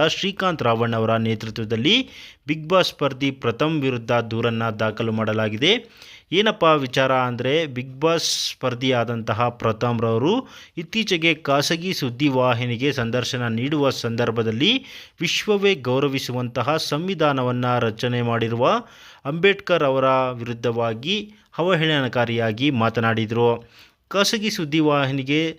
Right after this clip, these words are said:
ಸಂದರ್ಶನ ನೀಡುವ ಸಂದರ್ಭದಲ್ಲಿ ಸಂವಿಧಾನ ಶಿಲ್ಪಿ ಭಾರತ ರತ್ನ ಬಾಬಾ ಸಾಹೇಬ್ ಅಂಬೇಡ್ಕರ್ ಅವರು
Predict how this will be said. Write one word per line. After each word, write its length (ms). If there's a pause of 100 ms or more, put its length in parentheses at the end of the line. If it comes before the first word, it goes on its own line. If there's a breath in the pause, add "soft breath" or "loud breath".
(440 soft breath)
ಸಂದರ್ಶನ 560
ನೀಡುವ 380
ಸಂದರ್ಭದಲ್ಲಿ 840 (420 loud breath)
ಸಂವಿಧಾನ 560
ಶಿಲ್ಪಿ 360
ಭಾರತ 360
ರತ್ನ 300 (160)
ಬಾಬಾ 260
ಸಾಹೇಬ್ 280
ಅಂಬೇಡ್ಕರ್ 580
ಅವರು 260